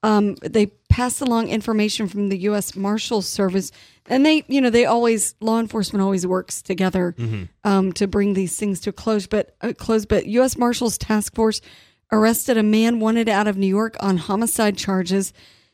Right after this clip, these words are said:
Speaker 1: um, July nineteenth. So they, uh, in, you know, cooperation with local law enforcement, arrested Zymir Humphrey, age nineteen,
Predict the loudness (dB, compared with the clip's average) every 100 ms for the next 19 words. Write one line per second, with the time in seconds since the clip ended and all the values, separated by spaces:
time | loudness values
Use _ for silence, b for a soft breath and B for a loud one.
0 | b 2 4 4 2 2 2 4 4 2
1 | 0 -2 -2 0 0 -6 -16 -10 -2 0
2 | 4 4 4 0 -2 0 2 0 0 -4
3 | -6 _ -2 -2 -2 -6 -4 -4 -2 -4
4 | -2 -6 -2 -2 -2 -2 -2 -2 -2 -2
5 | -4 -2 -4 -6 B B B 0 0 2
6 | 0 0 2 2 4 2 0 -2 -2 -2
7 | -2 0 0 -4 B B -2 0 0 0
8 | 0 0 -4 -2 0 0